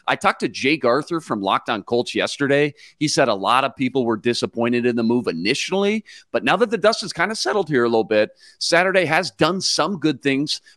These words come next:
brought their identity back a little bit. They're playing better defensively. They're running the ball again the last three, four weeks with Jonathan Taylor. He said schematically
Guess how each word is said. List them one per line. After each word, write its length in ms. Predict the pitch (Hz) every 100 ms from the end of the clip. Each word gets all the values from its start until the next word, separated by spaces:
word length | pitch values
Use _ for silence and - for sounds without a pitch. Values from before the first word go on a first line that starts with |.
| -
brought 280 | 113 165
their 120 | 156 151
identity 460 | 127 135 143 139
back 260 | 123 127 123
a 40 |
little 160 | 127 123
bit. 240 | 123 127
They're 80 | 104
playing 340 | - 117 127
better 200 | 123 117
defensively. 600 | 113 120 127 120 113 117 123
They're 120 | 107
running 340 | 101 135 139
the 80 | 101
ball 360 | 85 95 113 139
again 200 | 131 135
the 80 |
last 300 | 123 123 123
three, 120 | 135 123
four 220 | 123 123
weeks 300 | 123 120 -
with 140 | 117
Jonathan 420 | - 113 107 98
Taylor. 320 | 90 120 123 131
He 80 | 165
said 200 | 170 131
schematically 1040 | - 139 95 92 110 180 - 214 226 226